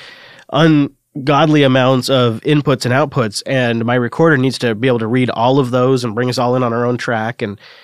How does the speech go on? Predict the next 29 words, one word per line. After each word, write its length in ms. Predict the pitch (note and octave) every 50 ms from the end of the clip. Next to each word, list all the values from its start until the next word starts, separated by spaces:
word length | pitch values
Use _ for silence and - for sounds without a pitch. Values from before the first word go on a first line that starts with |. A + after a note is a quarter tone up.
| - _
it's 220 | D3 C#3 - -
not, 160 | - E3+ E3+ -
it's 140 | E3 D3
stuff 300 | - - F#3 F3+ E3+ -
that 200 | - D3+ C3+ -
just 240 | - C#3 D3 C#3 -
Audacity 680 | F2+ A2+ B2 G#2 A#2 G#2+ B2+ C3+ - A2 G2 F#2+ G2 - _ _ _ _ _ _ _ _ _ _ _ _ _ _ -
can't 200 | - D3+ B2+ B2+
even 180 | A2 G2+ G2+
do. 160 | G#2 C#3 C3
It's 100 | - -
not 100 | - A2+
even 120 | G#2 F#2+ G2
capable 260 | - C3 A#2 A2+ G2+
of 120 | F#2 -
doing. 280 | - D#3 D3 A#2 F2+ D2+
So 140 | - - A2+
you 140 | A2 A#2 A#2+
have 160 | C#3 D3 -
to 60 | C3+
have 140 | A#2 G#2+ G2
a 40 | F#2
certain 360 | - - E3 D#3+ D3 C3 B2
level 220 | A#2 G#2+ G2+ F#2
of 120 | F2 - -
software 360 | - C3+ C#3 C3 - G2 -
to 80 | G#2
do 180 | A2 C#3+ D3+ D3
this. 260 | A2+ F#2+ G#2+ A2+ -